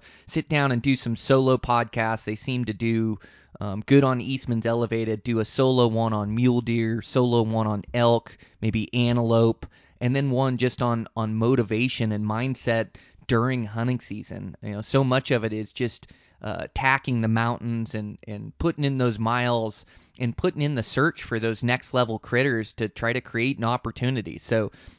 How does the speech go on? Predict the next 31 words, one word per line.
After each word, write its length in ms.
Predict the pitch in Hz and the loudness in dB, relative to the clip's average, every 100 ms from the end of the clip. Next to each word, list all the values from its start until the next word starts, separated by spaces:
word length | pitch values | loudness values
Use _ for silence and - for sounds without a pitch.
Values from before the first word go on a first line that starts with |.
| - | -14
uh, 40 | 107 | -8
I 200 | 107 123 | -2 0
am 140 | 156 | 2
gonna 160 | 170 160 | 2 0
sit 220 | - 156 | -2 -2
down 200 | 139 135 | 0 0
and 40 | |
record 420 | 120 113 131 127 113 | 0 0 2 2 4
those. 360 | 120 117 - - | 2 2 -4 -10
Just 240 | 143 - | -8 -6
been 180 | 113 107 | -6 -6
absolutely 760 | - 117 120 - 104 131 113 123 | -8 -8 -8 -8 -8 -8 -8 -10
<laughs> 0 | |
swamped 460 | - 113 120 117 | -4 0 0 0
here 180 | 123 117 | -2 0
with 160 | 110 110 | 0 0
everything 420 | 120 120 120 117 | 0 0 -2 -2
I 80 | 110 | -2
got 260 | 107 113 - | -2 -2 0
going, 360 | 117 117 113 | 2 2 2
but 240 | 110 113 - - - | 2 0 -2 -12 -4
it's 180 | - 147 | 0 2
a 40 | |
good 260 | 147 165 143 | 6 4 6
thing. 280 | 120 101 104 | 2 0 -2
We'll 140 | 113 | -4
get 180 | 117 139 | 2 4
all 160 | 135 139 | 4 4
this 220 | 120 - | -2 -2
work 260 | 127 135 | -2 -2
done 380 | - 127 131 127 | 0 0 0 -2